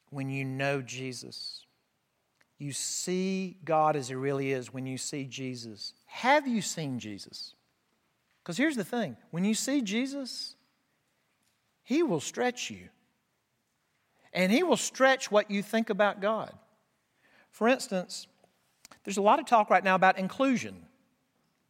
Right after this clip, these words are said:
And that can be a great thing, that we want to be inclusive.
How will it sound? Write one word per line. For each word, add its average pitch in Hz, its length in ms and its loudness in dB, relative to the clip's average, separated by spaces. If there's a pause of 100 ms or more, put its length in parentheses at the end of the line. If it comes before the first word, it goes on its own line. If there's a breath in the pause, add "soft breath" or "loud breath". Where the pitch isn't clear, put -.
(220)
And 202 140 0
that 240 80 2
can 233 100 -2
be 226 100 4
a 208 60 2
great 202 260 2
thing, 180 280 -6
that 123 60 -8
we 156 100 -2
want 196 120 2
to 208 40 2
be 214 80 4
inclusive. 220 500 -4